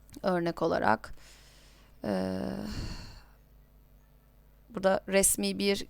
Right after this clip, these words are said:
kimseden bahsediyor. Resmi bir yerde çalışabilecek, belki asker olabilecek vesaire. Bir hediye. Dolayısıyla siz bir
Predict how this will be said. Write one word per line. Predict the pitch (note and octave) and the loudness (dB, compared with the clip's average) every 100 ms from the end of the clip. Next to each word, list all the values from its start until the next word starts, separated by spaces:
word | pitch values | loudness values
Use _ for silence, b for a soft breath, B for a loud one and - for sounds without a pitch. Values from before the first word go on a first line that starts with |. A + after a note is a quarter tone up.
| - | -8
kimseden | G3+ - F#3+ F3+ F3+ | 0 0 2 2 4
bahsediyor. | D#3+ D#3+ E3 E3+ E3+ | 2 2 0 2 2
Resmi | E3+ E3+ E3+ | 2 0 -2
bir | E3 | 2
yerde | E3 D#3 | 2 2
çalışabilecek, | E3 E3 - D#3+ D#3+ D#3+ - | -2 -4 -4 -4 -4 -6 0
belki | D#3 - | 0 0
asker | - - - E3+ | -2 -2 0 -2
olabilecek | D#3+ D3+ - - E3 - | -2 -6 -6 -6 -6 -2
vesaire. | F3 - E3+ - - F2 - C#4 - - - B B B B B B B - - _ - - - - - - - - - - - - - - B B B B B B B B B - - - - - - - - - - | 2 2 4 0 0 0 0 -4 -14 -20 -20 B B B B B B B -20 -20 _ -20 -20 -20 -20 -20 -20 -20 -20 -20 -20 -20 -20 -20 -20 B B B B B B B B B -20 -20 -20 -20 -20 -20 -20 -16 -10 0
Bir | A3+ | 4
hediye. | G3+ G3+ F3+ E3 F#3 | 6 4 4 4 4
Dolayısıyla | A#3 C4+ D4 D4 D4+ | 4 4 4 2 2
siz | C#4+ C4 | 2 2
bir | C#4+ D4+ | 2 2